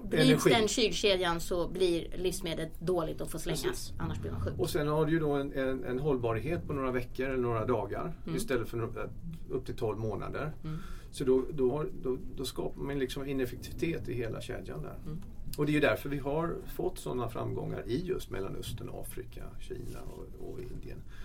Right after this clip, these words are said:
Speaker 2: Det kanske kommer till Sverige också, det är min förhoppning i alla fall.
Speaker 1: Mm. Men jag tänker, för att det var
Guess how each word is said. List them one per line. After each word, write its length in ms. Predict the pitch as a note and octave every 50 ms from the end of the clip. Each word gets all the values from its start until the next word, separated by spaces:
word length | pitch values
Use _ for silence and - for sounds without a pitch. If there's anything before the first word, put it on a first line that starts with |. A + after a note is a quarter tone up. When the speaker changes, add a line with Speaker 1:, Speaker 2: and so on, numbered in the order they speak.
| - - - -
Speaker 2:
Det 80 | C3+ A#2+
kanske 200 | C#3 C3 A#2+ -
kommer 200 | C#3 C3+ B2+ A#2+
till 100 | B2+ B2
Sverige 260 | - C3 A#2+ A#2 A#2+
också, 260 | A#2+ A2+ - - C#3
det 120 | A#2+ B2
är 40 | C3
min 140 | B2+ C3 A#2+
förhoppning 420 | A#2 A#2+ B2+ B2+ - D3 C#3+ C3
i 40 | B2+ A2+
alla 80 | G2+
fall. 160 | G#2 - - - - - - - -
Speaker 1:
Mm. 280 | - F#3+ G3 G3+ A3+ A#3 - - - - - - - -
Men 80 | - C#4
jag 120 | C#4+ C#4+
tänker, 240 | D4 D4+ D4 C4+ D4
för 100 | C#4+ D4
att 120 | C#4 C4+ - - A3+
det 160 | A3 B3+ C4+
var 220 | B3+ C#4 C#4+ C#4